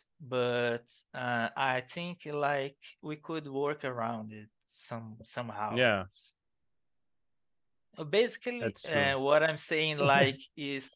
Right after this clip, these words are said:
Speaker 1: is just, I wish that our world had, uh, the, our, we as a people,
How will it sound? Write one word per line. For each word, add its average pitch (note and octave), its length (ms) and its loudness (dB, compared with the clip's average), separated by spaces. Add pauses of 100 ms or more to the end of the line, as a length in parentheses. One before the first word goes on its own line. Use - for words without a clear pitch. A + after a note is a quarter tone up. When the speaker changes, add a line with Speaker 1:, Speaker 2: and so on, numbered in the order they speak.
(400)
Speaker 1:
is C3 300 -6
just, C3+ 580 -2 (100)
I C3 180 2
wish C#3+ 460 -2
that C3 300 4 (500)
our B2+ 220 4
world B2+ 340 2
had, A#2 460 0 (180)
uh, A#2 360 -4 (420)
the, C3 120 -10 (320)
our, C3+ 220 4 (420)
we F3 220 0
as C#3 160 0
a C3+ 60 0
people, C3+ 680 -6